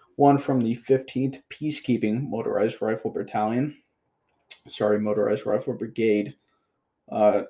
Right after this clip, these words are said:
three from the twenty-first Guards Motorized Rifle Brigade. Four from the fifty-fifth Mountain Motorized Rifle Brigade. One from the twelfth Guards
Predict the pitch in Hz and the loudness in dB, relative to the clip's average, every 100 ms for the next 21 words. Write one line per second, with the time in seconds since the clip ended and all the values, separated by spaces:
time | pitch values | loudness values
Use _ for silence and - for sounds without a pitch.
0 | _ _ - 139 143 131 131 113 110 107 | _ _ -4 0 2 2 0 -2 -2 -4
1 | - 127 110 110 - 113 110 - 113 107 | -4 -4 -4 -4 -4 -4 -4 -6 -2 0
2 | 107 - 135 117 110 107 107 - 107 113 | 0 -2 -6 -2 0 0 0 -2 -2 -2
3 | 110 - 104 110 110 110 107 - _ _ | -6 -8 -6 -2 0 0 -2 -10 _ _
4 | _ _ - 139 131 123 117 110 110 - | _ _ 2 6 8 6 -2 -6 -6 -10
5 | - - - 131 - 104 - - 123 123 | -20 -8 -2 -2 -2 -8 -8 -4 -4 -6
6 | - - 117 117 135 120 - 110 110 107 | -10 -6 -6 -4 -6 -8 -8 -6 -2 -2
7 | 110 107 - 107 113 113 98 - 104 98 | 0 -2 -2 -4 -4 -6 -8 -6 -4 -4
8 | - - _ _ _ _ - 110 117 113 | -6 -14 _ _ _ _ -10 -4 0 0
9 | 104 - 104 104 104 104 - 110 104 104 | -4 -8 -8 -6 -6 -8 -6 0 0 0
10 | 135 117 107 104 107 | -6 -2 0 0 -2